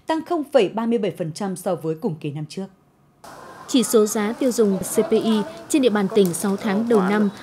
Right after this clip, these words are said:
Speaker 2: tăng không phẩy ba mươi bảy phần trăm so với cùng kỳ năm trước. Trong đó có bảy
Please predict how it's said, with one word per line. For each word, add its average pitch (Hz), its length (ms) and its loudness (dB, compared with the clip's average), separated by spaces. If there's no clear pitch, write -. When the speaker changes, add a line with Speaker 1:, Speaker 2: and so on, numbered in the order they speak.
Speaker 2:
tăng 277 180 0
không 269 220 0
phẩy 214 160 2
ba 190 120 -2
mươi 226 120 4
bảy 202 160 2
phần 185 260 0
trăm 220 220 0
so 214 180 0
với 190 200 0
cùng 214 260 2
kỳ 202 120 2
năm 196 160 0
trước. 320 260 0
Trong 240 200 2
đó 196 260 -2
có 311 80 -4
bảy 247 160 4